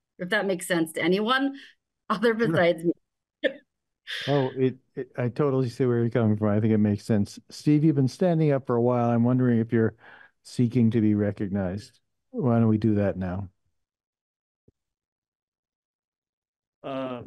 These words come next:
Speaker 3: Whitaker, the, I had put a request in a couple days ago to ask about the status of that, uh, homelessness task force arpa reservation that had not been committed. So I was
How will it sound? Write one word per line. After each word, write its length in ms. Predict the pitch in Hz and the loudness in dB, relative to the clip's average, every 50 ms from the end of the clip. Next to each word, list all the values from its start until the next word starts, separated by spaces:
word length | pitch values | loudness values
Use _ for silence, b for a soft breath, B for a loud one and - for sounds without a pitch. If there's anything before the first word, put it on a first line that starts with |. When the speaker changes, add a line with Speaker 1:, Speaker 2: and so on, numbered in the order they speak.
| - - - - 151 - _ _ 160 | -18 -20 -20 -20 -20 -20 _ _ -10
Speaker 3:
Whitaker, 520 | 143 131 139 131 135 - - 131 - - - _ _ _ - - _ _ _ _ | -4 -4 -2 -2 -2 -2 -2 -2 -2 -4 -6 _ _ _ -20 -20 _ _ _ _
the, 560 | 170 175 151 165 165 165 160 160 147 - - _ _ _ _ _ _ _ _ _ _ _ _ _ - | -8 -2 0 2 2 2 2 0 -2 -4 -8 _ _ _ _ _ _ _ _ _ _ _ _ _ -4
I 140 | 147 170 | -2 0
had 240 | 190 190 185 156 - | 2 0 0 0 0
put 160 | - 185 180 | 0 2 2
a 60 | 156 156 | 4 4
request 580 | 151 143 139 139 - 160 147 131 - - - | 4 2 0 0 -2 -2 -2 -2 -4 -6 -4
in 380 | 151 143 135 135 135 123 - - - | -4 -2 0 -2 -2 -4 -6 -10 -12
a 40 | |
couple 280 | _ - 139 127 113 123 | _ -2 -2 -2 0 0
days 300 | 120 127 131 135 127 110 | 0 0 0 0 -2 -2
ago 320 | 120 117 131 123 117 117 | -2 -2 0 0 0 0
to 200 | 110 113 120 - | 0 -2 -2 -2
ask 340 | - 127 135 135 127 - - | 0 0 0 -2 -4 -6 -8
about 300 | 131 113 127 123 120 113 | -6 -2 0 -2 -2 -2
the 100 | - 117 | -4 -6
status 520 | - - - 139 127 120 113 110 104 - - | -6 -4 -2 0 0 0 0 -4 -4 -4 -4
of 120 | 123 110 | -2 0
that, 260 | 117 113 110 - - - _ _ _ _ _ _ _ _ _ _ _ _ _ _ | 0 0 0 -2 -4 -8 _ _ _ _ _ _ _ _ _ _ _ _ _ _
uh, 480 | - 123 117 113 110 107 107 98 98 - - - _ _ _ _ _ _ _ _ _ _ | -4 -2 0 0 0 -2 -2 -4 -6 -8 -10 -16 _ _ _ _ _ _ _ _ _ _
homelessness 480 | - 135 139 131 131 117 - 131 110 - | -4 -2 0 0 -2 -2 -2 -4 -6 -4
task 380 | - - 127 120 117 - - _ | -2 -2 -2 -2 -2 -4 -6 _
force 460 | 120 117 110 104 - - - - - _ _ _ _ - | 0 0 0 0 -2 -6 -10 -12 -16 _ _ _ _ -4
arpa 420 | 120 123 117 - 120 110 107 104 | -2 -2 -2 -2 -2 0 0 0
reservation 920 | 101 110 110 113 107 101 110 110 104 110 110 110 101 - - - 101 92 95 - _ _ _ _ _ _ _ - | 0 0 0 0 -2 -2 -2 -2 0 0 0 -2 -2 -4 -6 -6 -6 -6 -8 -12 _ _ _ _ _ _ _ -4
that 120 | 117 113 | -4 -2
had 220 | 107 117 113 98 | -2 -2 -2 -2
not 260 | 98 120 113 107 - - | -2 -2 -2 -2 -2 -4
been 180 | 113 110 104 | -4 -6 -4
committed. 560 | 95 - - 120 117 113 107 104 95 - - | -6 -4 -2 -2 0 0 0 -2 -4 -4 -6
So 120 | - - 120 | -4 0 0
I 120 | 107 107 | 2 2
was 360 | 110 113 110 98 - - - | 2 0 0 -2 -8 -14 -20